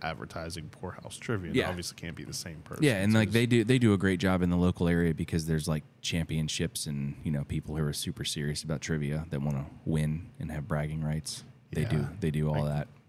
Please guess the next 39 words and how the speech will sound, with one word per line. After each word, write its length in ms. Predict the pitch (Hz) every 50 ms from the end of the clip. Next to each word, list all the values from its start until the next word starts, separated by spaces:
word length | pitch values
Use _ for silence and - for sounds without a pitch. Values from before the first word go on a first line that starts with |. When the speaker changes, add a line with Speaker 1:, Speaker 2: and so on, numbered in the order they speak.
| - - - - _ - - -
Speaker 1:
I, 240 | - - 107 104 104
um, 380 | 101 95 95 92 95 92 85 - -
I 80 | 92 92
can 180 | - 120 110
never 200 | 104 98 92 92
remember 460 | 92 92 90 90 90 87 85 87 87
anything. 500 | 85 85 87 98 - - - 98 104 117 - - - _ _ _ _ _ _ _ _ - - - -
Like, 120 | - 95 92
it'll 120 | 92 92
be 160 | 82 92 95
on 120 | 92 90 87
the 40 | 87 -
tip 160 | - 87 85
of 60 | 85
my 100 | 82 85
tongue, 320 | 82 - - 82 82 85 82
but 100 | 82 85
I 60 | 82
Speaker 2:
Yeah. 60 | 82 82
Speaker 1:
would 80 | 87 92
never 220 | 90 87 82 87
be 140 | 82 87 87
able 140 | 87 85 82
to 140 | 87 -
answer 380 | - 87 87 85 - - - 85
a 40 | 85
question 400 | - - 90 90 - - - -
Speaker 2:
You 60 | 120
know, 100 | 117 113
I 80 | 107 95
feel 20 | 85
Speaker 1:
correctly. 140 | - 117 123
Speaker 2:
like 220 | 123 131 135 -
if 120 | 127 113 -
there 140 | 113 104 98
was 120 | 95 92 -
some 300 | - - 107 98 95 95
sort 340 | 90 - - 104 95 95 92
of, 420 | 90 82 80 76 78 - - -